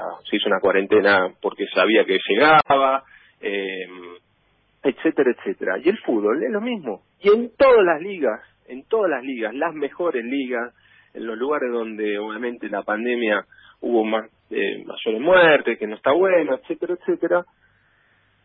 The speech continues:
mucho antes se puso una fecha de, de inicio, porque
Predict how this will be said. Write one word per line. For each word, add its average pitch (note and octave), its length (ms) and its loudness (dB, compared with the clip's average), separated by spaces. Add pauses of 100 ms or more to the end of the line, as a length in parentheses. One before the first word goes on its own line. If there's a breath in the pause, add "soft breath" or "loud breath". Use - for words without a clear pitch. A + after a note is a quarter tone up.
mucho A3 460 2
antes A3+ 240 -2
se D3 80 -6
puso F#3 340 -10
una D3 140 -4
fecha D#3+ 300 -4
de, G2 340 -4
de A2 100 -2
inicio, D3 440 -4
porque G#2 240 -2